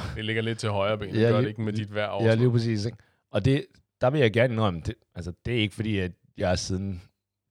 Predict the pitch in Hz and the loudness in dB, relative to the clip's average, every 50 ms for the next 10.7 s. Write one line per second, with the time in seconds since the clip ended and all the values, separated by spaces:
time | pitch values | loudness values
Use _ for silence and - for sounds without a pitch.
0 | _ _ - 98 98 92 92 82 90 87 85 - 90 80 - 95 92 87 87 - | _ _ -4 -4 -2 -2 -2 0 0 0 0 0 -4 -8 -8 -8 -6 -6 -6 -6
1 | - - - - 87 82 78 82 80 78 - - - _ _ _ _ - 92 85 | -6 -10 -12 -12 -12 -10 -8 -8 -8 -8 -10 -16 -20 _ _ _ _ -6 -4 -4
2 | 73 - - _ - - 85 - - 92 101 - 50 95 95 95 - 101 _ _ | -4 -6 -10 _ -12 -10 -10 -8 -8 -8 -8 -10 -10 -12 -14 -14 -16 -20 _ _
3 | _ - 107 104 98 98 107 104 98 101 101 95 107 104 95 90 - _ _ _ | _ -4 -2 0 2 4 4 4 4 4 4 4 2 -2 -10 -12 -14 _ _ _
4 | _ _ _ _ _ - 120 117 113 107 101 113 113 101 - _ _ _ - 123 | _ _ _ _ _ -2 0 0 0 0 -2 -6 -10 -12 -14 _ _ _ -8 -6
5 | 110 110 104 120 120 113 110 104 104 107 104 95 92 95 95 95 101 107 113 110 | -4 -2 0 0 0 2 2 2 2 2 2 2 2 2 4 4 6 4 4 2
6 | - 107 98 90 90 - - 92 90 87 90 87 - 95 87 87 92 - - 90 | 0 -2 -2 0 -2 -2 -2 -4 -4 -4 -4 -4 -4 -4 -4 -4 -6 -8 -8 -4
7 | 92 95 101 104 - - 90 90 87 95 98 92 85 80 78 82 85 82 87 95 | -2 -2 -2 -2 -4 -4 -6 -6 -4 -4 -4 -4 -4 -8 -10 -14 -14 -12 -12 -12
8 | 98 110 - _ _ _ _ _ - 135 131 135 127 - _ _ _ _ _ _ | -12 -14 -16 _ _ _ _ _ -12 -10 -8 -8 -10 -12 _ _ _ _ _ _
9 | _ _ _ _ _ _ _ _ - - - - 80 78 73 69 95 - _ _ | _ _ _ _ _ _ _ _ -18 -14 -12 -12 -10 -10 -10 -12 -14 -18 _ _
10 | _ _ _ _ _ - 107 110 110 117 120 123 120 | _ _ _ _ _ -10 -10 -8 -6 -6 -4 -6 -6